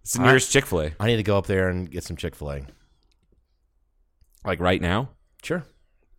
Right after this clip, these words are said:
Speaker 2: I wonder if they're open, like, late at
Speaker 1: It's
Speaker 2: night.
Speaker 1: no.
Speaker 2: No?
Speaker 1: I think they close at, like, eight thirty.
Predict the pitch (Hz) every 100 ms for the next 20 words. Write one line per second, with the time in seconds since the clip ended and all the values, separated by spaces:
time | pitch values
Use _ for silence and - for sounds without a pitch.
0 | _ _ _ _ - 240 190 127 131 127
1 | 107 101 101 104 101 90 87 80 78 76
2 | 69 - - _ - - 85 90 104 -
3 | - 95 113 104 107 92 95 87 80 85
4 | - - 73 71